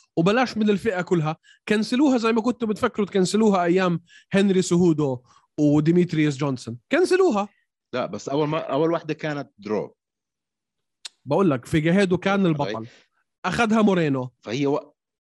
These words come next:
Speaker 2: فهي
Speaker 1: رجع
Speaker 2: واحد
Speaker 1: فيجاهيدو،
Speaker 2: واحد هلا.
Speaker 1: رجع فيجاهيدو، أخذ اللقب.
Speaker 2: حبيبي، هي واحد واحد، وهاي الثالثة نفسها، هاي هي.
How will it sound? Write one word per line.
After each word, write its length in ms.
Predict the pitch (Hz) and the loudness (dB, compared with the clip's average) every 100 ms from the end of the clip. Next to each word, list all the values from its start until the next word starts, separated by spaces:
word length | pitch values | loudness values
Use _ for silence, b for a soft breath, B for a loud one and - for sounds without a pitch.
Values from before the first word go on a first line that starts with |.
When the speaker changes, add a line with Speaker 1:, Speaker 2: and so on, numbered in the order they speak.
| _ - | _ -4
Speaker 2:
فهي 120 | 190 | 0
Speaker 1:
رجع 160 | 285 220 | 2 2
Speaker 2:
واحد 180 | - | 0
Speaker 1:
فيجاهيدو، 420 | 233 220 240 233 233 | -2 0 2 0 -2
Speaker 2:
واحد 120 | - | -6
هلا. 160 | - - | -16 -8
Speaker 1:
رجع 280 | 208 226 226 | -6 -4 -4
فيجاهيدو، 480 | 247 233 240 247 240 | -2 0 2 2 0
أخذ 300 | 226 240 220 | -2 -2 0
اللقب. 500 | 214 208 190 180 170 _ _ _ _ _ _ _ _ _ - | 0 0 -2 -6 -6 _ _ _ _ _ _ _ _ _ -12
Speaker 2:
حبيبي، 440 | 98 139 107 110 | -6 -6 -6 -6
هي 100 | 147 | -4
واحد 280 | 147 135 110 | -4 -4 -8
واحد، 320 | 98 87 117 | -10 -10 -10
وهاي 180 | 120 127 | -8 -8
الثالثة 360 | 123 123 110 120 | -6 -8 -8 -10
نفسها، 340 | 110 - 95 | -12 -12 -14
هاي 200 | 101 | -14
هي. 60 | 98 | -14